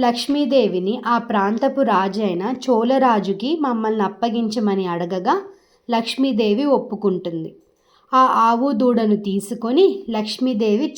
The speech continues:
చోళరాజుకి అమ్మేస్తుంది. ఆ ఆవు దూడని వాళ్ళ ఆవుల మందలో ఉంచుతారు. అయితే పశువుల కాపరి రోజు ఆవులను మేతకు తీసుకువెళ్తాడు.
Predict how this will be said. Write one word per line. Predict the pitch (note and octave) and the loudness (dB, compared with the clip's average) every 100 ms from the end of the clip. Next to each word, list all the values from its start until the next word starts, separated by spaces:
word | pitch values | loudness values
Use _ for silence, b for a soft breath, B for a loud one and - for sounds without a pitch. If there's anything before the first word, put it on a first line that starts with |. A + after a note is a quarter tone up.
| B3 | -2
చోళరాజుకి | A3 A#3 A#3 G#3 F3 G3 D4 | 0 0 2 2 0 -2 0
అమ్మేస్తుంది. | C4+ G3+ G3 G3+ G3+ - E3 D#3+ E3+ _ _ _ _ _ _ C4+ | 0 0 0 0 -2 -8 -8 -8 -12 _ _ _ _ _ _ 4
ఆ | |
ఆవు | C4+ A#3+ A#3 A3+ | 4 6 2 0
దూడని | B3 B3 G#3+ G#3+ C#4 | 0 0 0 0 0
వాళ్ళ | B3 A3+ A3+ | -2 0 -2
ఆవుల | G3 G3 G#3 A#3 | -2 -2 -2 -2
మందలో | A3 G3+ G3 G3 D4+ | -2 -2 -2 -2 -2
ఉంచుతారు. | C4+ G#3 - - E3+ E3 - _ _ _ _ _ C4+ | 0 -2 -4 -6 -6 -8 -12 _ _ _ _ _ 0
అయితే | C#4+ C#4 B3 | 0 2 2
పశువుల | A#3+ G#3+ C4+ C4+ | 2 0 0 2
కాపరి | C#4 C4+ G#3+ G3 G3 A#3 | 2 2 2 0 -4 -2
రోజు | G#3 G#3 B3 G#3 B3 - | 0 0 0 0 -2 0
ఆవులను | G#3 G#3 B3 A#3+ A3+ | 2 2 2 0 0
మేతకు | B3 G#3 G3 G#3+ A#3+ | 0 2 0 -2 -4
తీసుకువెళ్తాడు. | B3+ G3+ G3 G3+ G#3 F#3 E3 E3 D#3+ D#3 | -4 -2 -4 -6 -6 -4 -4 -6 -8 -8